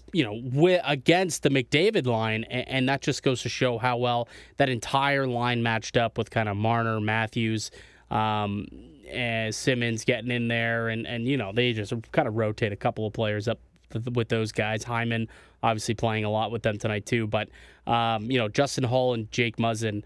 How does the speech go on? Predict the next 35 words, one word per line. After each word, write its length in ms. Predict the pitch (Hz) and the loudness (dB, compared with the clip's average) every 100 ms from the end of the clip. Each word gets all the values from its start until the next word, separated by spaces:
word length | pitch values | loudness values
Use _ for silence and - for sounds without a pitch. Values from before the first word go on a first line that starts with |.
| - _ - | -12 _ -10
I, 160 | - | -8
I 140 | - 117 | -6 -2
thought 340 | 113 104 - - | 0 -2 -6 -2
also 540 | 147 127 - 113 107 113 | 0 0 0 0 -2 0
really, 240 | 139 131 117 | 2 2 0
really 240 | 117 110 | 0 0
quality 320 | - 117 113 | 2 2 2
games 300 | 110 110 107 | 0 0 0
out 100 | 113 | 0
of 60 | 110 | 0
them. 200 | 117 110 - - - | -2 -2 -8 -14 -2
All 80 | 165 | 0
right, 220 | 147 - | 0 0
since 320 | 170 165 - - | 0 2 -2 -2
we 220 | 156 151 | 2 2
tied 460 | - 180 185 202 190 | 4 4 4 2 4
for 100 | 208 | 4
the 120 | 175 | 2
third 420 | - 185 185 175 | 6 6 6 2
star, 520 | - 175 170 175 180 - | 2 4 6 4 0 0
how 120 | 156 | 0
about 140 | 160 | 0
you 220 | 151 165 160 | 2 2 2
go 200 | 160 151 | 2 2
ahead 240 | 147 143 | 2 2
and 80 | 139 | 0
you 80 | 135 | 2
give 180 | 139 | 2
me 60 | 131 | 2
your 100 | 117 | 0
second 380 | - 135 - 117 | 0 -2 0 -2
star 300 | - 113 107 | 0 0 0
of 60 | |
the 60 | 107 | -2
game? 280 | 110 104 | -4 -8